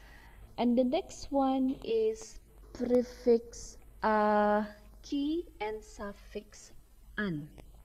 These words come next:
Uh, example is the word kitu. Kitu means something like that. When the word kitu is added by prefix ki and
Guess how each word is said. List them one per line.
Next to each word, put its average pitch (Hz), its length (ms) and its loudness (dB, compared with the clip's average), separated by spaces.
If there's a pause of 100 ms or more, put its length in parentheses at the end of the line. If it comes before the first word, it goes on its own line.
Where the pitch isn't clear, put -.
(1500)
Uh, 240 540 4 (160)
example 247 380 2
is 262 120 0
the 220 140 0
word 214 340 0
kitu. - 500 -2 (480)
Kitu 311 260 -2
means 277 360 2
something 254 320 -2
like 233 260 -4
that. 196 300 -2 (360)
When 208 200 0
the 214 120 0
word 294 180 -4 (120)
kitu 254 460 -8
is 208 280 -6 (100)
added 202 480 -4
by 196 280 2 (160)
prefix - 680 -10 (100)
ki 285 540 2 (540)
and 185 440 -2